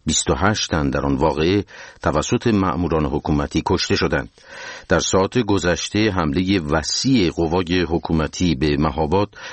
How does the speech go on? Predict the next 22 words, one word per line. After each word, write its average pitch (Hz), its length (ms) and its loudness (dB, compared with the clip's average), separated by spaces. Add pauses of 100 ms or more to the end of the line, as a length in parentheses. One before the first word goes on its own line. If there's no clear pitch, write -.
(120)
هشدارهایی 92 600 0
دربارهٔ 95 760 0
کشتار 90 680 -2
و 67 180 -4
سرکوب 87 840 0
خونین 92 840 2
مردم 87 580 0
و 87 240 0
معترضان 82 560 0 (180)
شهر 85 280 0
را 85 180 0
در 82 260 0
پی 104 140 2
داشته 80 300 0
است. - 280 -4 (500)
به 71 60 -2
همین 76 240 2
منظور 76 420 2
فراخوان‌هایی 82 760 0
برای 85 340 0
تظاهرات 80 580 0
خیابانی 87 600 2